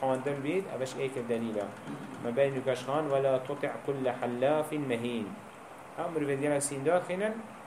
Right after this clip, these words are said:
ونیا رب العالمین قرآن دا و پیغمبری صلی الله علیه و سلم ونیا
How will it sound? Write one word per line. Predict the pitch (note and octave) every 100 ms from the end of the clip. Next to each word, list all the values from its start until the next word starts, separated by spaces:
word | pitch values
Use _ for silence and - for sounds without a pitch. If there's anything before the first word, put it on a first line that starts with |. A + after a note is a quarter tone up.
| - - - C3+
ونیا | D3 D#3+ - - - D#3+ C#3+
رب | C3+ C3+
العالمین | B2+ C3+ C3+ D3+ D#3+ D3+
قرآن | C#3 C3+ C#3 C3+
دا | B2+ B2+
و | A#2+ A2
پیغمبری | G#2+ A2+ C3+
صلی | C3+ B2
الله | B2 B2+ B2 B2
علیه | A#2+
و | A#2+
سلم | A#2 B2+ D3 - - - - - - B2
ونیا | C#3